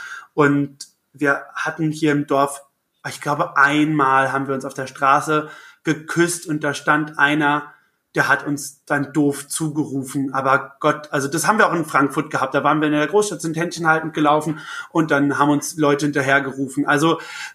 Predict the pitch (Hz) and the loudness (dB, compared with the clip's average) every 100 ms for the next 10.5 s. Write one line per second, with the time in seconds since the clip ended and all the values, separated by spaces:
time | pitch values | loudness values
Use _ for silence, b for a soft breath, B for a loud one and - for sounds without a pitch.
0 | _ - - - B - 240 240 175 147 | _ -2 0 -2 B -2 2 2 2 -2
1 | 190 196 175 160 156 151 147 - 220 214 | 0 0 2 2 2 2 0 -2 -6 -6
2 | - 190 190 226 226 156 165 151 151 151 | -8 -4 -2 -2 -4 -2 2 2 2 -2
3 | 160 160 - 170 202 233 185 196 208 B | -2 -4 -2 -2 0 0 0 0 -2 B
4 | B B _ 180 175 175 160 - 165 156 | B B _ 2 2 2 -6 -2 0 2
5 | 165 160 196 196 175 170 170 160 156 160 | 0 -2 -2 -2 0 0 -2 0 0 2
6 | 170 165 156 180 - 160 160 160 180 170 | -2 0 -2 -4 -8 -6 0 2 2 2
7 | 156 160 156 151 180 165 156 156 151 - | 0 0 0 0 0 0 -2 -2 -4 -2
8 | 165 143 143 160 151 B B - 170 156 | 2 4 4 0 -6 B B -2 0 2
9 | 165 - 165 156 165 151 151 143 143 151 | 0 0 -2 0 0 4 4 2 2 -2
10 | 156 180 170 151 - | 0 0 0 -2 -6